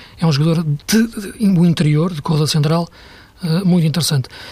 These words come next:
Agora, como tu dizes, eh, neste momento ainda é prematuro fazer grandes análises daquilo que serão os plantéis, eh, porque acredito que agora a partir do dia um de julho,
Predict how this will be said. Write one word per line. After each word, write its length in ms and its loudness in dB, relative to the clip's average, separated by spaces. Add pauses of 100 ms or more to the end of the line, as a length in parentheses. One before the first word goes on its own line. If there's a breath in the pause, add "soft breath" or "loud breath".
Agora, 220 -2
como 120 0
tu 100 -4
dizes, 340 0
eh, 180 -4
neste 260 0
momento 240 2
ainda 120 2
é 100 0
prematuro 400 -2
fazer 220 -4
grandes 240 0
análises 300 0
daquilo 200 -2
que 80 -2
serão 320 0
os 80 -14
plantéis, 500 -2 (540 loud breath)
eh, 340 0
porque 320 -4
acredito 400 -2
que 80 -4
agora 120 2
a 20 -2
partir 200 -2
do 140 0
dia 160 2
um 120 2
de 100 0
julho, 400 2